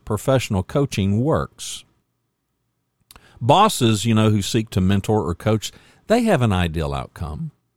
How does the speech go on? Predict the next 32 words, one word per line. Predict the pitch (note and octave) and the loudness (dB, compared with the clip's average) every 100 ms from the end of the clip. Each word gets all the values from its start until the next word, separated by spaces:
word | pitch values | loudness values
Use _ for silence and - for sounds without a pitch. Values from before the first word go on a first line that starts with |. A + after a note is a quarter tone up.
| _ | _
They | F#3+ | 2
have | F#3+ D3+ | 4 4
their | A#2+ G2 | 6 6
own | F3+ B3+ | 6 4
ideal | F#2 D2+ E2 | 2 -2 -2
outcome | D2 - - D2+ E2+ | -4 -6 -8 -6 0
that | C3 | 0
is | C3 | 2
associated | B2 - F3 F3 - G2+ E2+ E2+ E2 | 0 0 2 2 2 0 0 -2 2
with | B2 - | 2 2
your | G2+ E2+ | -2 -2
career. | - C#3+ A3+ G#3+ - - - _ | -2 -2 0 0 -2 -8 -20 _
There's | - - | -12 -4
nothing | B3+ A#2+ | -2 0
wrong | F#2 C#3+ C#4+ | 2 2 2
with | G#2+ - | -2 -4
that. | D#2+ D2+ A2 - _ _ _ _ _ _ _ _ _ _ _ | -4 -4 -4 -8 _ _ _ _ _ _ _ _ _ _ _
They | B2 D3+ | 4 6
want | A2+ G2 D#3+ | 6 4 2
and | G2+ | 2
they | C#3 | 2
need | C#3 E3+ C4 C4 | 4 4 2 -2
things | - D#2+ D#2 | -6 -6 -6
from | - F#2 E2 | -4 -2 -2
you. | C#2+ C2+ - _ _ _ _ | -4 -10 -18 _ _ _ _
I | F3 | -4
mean, | C3+ B2+ | 0 2
that's | C3+ - | 0 -2
just | A2+ - | -4 -4
how | - G2 D2+ | -2 0 2
it | |
is. | G#2 D4+ F2 D2 - - | 2 0 -2 -10 -16 -20